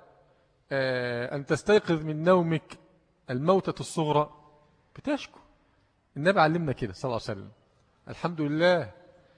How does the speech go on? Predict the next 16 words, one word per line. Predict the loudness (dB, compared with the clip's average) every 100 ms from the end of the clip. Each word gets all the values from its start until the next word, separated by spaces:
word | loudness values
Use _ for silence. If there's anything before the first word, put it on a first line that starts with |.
| _ _ -4
الذي | -2 0 0
أحيانا | 2 2 2 2
بعد | 4 2
ما | 2 -4 -4
أماتنا". | -4 -4 -4 -6 -10 -20 -20 _ _ _ -6
شكر. | 4 4 4 0 0 0 -10 -20 _ _ _ _ _ _ _ _ _ _ _ _ _ _ _ _ _ _ _ _ _ _ -10
وكثير، | 0 2 4 4 6
وكثير | 6 4 4
منا | 2 2 8 8 8 0 -20 -20 -20 -6
لا | 2 4 4
يشكر | 2 0 -2 -2 -4 0
ولا | 4 6 6
يذكر | 4 2 -2 -6
مثل | -4 -6 -4
هذه | -4 -6
الأذكار. | -8 -12 -12 -18